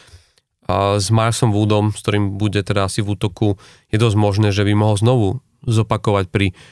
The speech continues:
dostatočnom ice time tie, tieto čísla.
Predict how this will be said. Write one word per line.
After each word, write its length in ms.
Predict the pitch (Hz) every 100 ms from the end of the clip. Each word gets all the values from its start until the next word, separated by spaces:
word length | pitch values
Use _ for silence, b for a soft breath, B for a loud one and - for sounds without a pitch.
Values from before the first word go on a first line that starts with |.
| B
dostatočnom 680 | 113 - 110 107 - 110 101 107
ice 140 | 104 -
time 560 | 113 104 104 104 101 - _
tie, 140 | -
tieto 320 | 110 - 110 107
čísla. 560 | - 95 110 107 110